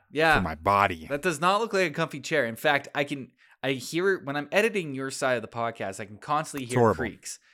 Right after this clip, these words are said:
Speaker 1: But I don't know if that's
Speaker 2: I got this,
Speaker 1: your
Speaker 2: uh,
Speaker 1: back or the seat
Speaker 2: wanna know
Speaker 1: itself.
Speaker 2: where I got this chair, Will?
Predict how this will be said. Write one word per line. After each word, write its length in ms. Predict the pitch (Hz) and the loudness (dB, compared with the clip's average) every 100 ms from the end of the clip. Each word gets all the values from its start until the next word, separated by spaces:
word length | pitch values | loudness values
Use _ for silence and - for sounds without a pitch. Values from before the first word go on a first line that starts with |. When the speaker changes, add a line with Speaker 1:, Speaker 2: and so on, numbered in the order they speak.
| _ - | _ -4
Speaker 1:
But 100 | 120 | 0
I 80 | 123 | 0
don't 280 | 123 160 190 | 0 -4 -2
know 160 | 165 | -2
if 100 | 135 | -2
that's 240 | - 127 120 | 0 0 0
Speaker 2:
I 60 | |
got 180 | 113 139 | 4 6
this, 260 | 139 139 - | 6 4 4
Speaker 1:
your 240 | 127 123 120 | 6 8 6
Speaker 2:
uh, 40 | |
Speaker 1:
back 360 | 110 127 208 160 _ | 4 0 -2 -10 _
or 160 | 135 123 | -4 -4
the 80 | 120 | -2
seat 240 | - 165 | -2 -2
Speaker 2:
wanna 120 | 143 | 0
know 40 | 160 | 4
Speaker 1:
itself. 80 | |
Speaker 2:
where 80 | 156 | 6
I 40 | 156 | 6
got 140 | 165 | 4
this 120 | 156 | 2
chair, 180 | - 170 | 2 4
Will? 200 | 170 180 | 4 2